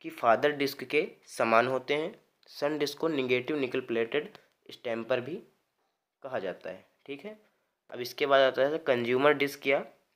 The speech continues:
फाइनल कॉम्पैक्ट डिस्क। अब सन डिस्क को प्रेस करके कंज्यूमर डिस्क प्राप्त की जाती है। कंज्यूमर डिस्क को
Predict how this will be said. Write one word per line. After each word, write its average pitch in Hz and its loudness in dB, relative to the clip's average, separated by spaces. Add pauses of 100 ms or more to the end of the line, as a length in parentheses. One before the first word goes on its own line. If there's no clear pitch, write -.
(320)
फाइनल 131 0
कॉम्पैक्ट 98 2
डिस्क। - -12 (960)
अब 110 -16
सन 135 0
डिस्क 131 -4
को 160 -4
प्रेस 147 -4
करके 127 -2 (400)
कंज्यूमर 127 -2
डिस्क 135 -4
प्राप्त - -4
की 90 -12
जाती 85 -10
है। 90 -10 (140)
कंज्यूमर 117 0
डिस्क 120 -6 (220)
को 147 -6